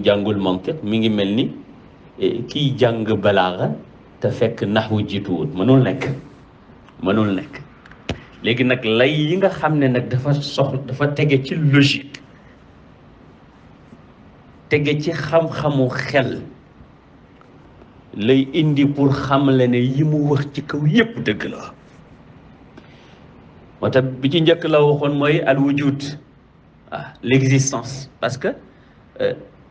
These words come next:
ki nga xam ne gëmut Yàlla, boo ne ko Yàlla ku nekk la, mu ne la luy sa, luy sa,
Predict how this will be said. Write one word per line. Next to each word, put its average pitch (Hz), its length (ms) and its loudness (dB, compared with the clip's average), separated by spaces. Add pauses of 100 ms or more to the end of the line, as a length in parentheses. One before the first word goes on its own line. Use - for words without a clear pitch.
(300)
ki 131 120 0
nga 147 140 4
xam 147 320 0
ne 113 220 0 (160)
gëmut 139 320 2
Yàlla, 120 360 2
boo 120 240 0
ne 135 140 4
ko 135 320 -2 (640)
Yàlla 131 400 2
ku 131 160 0
nekk 139 320 2
la, 123 160 4
mu 127 160 0
ne 139 100 4
la 139 160 4
luy 147 340 4
sa, 135 140 2 (640)
luy 135 380 2
sa, 131 180 0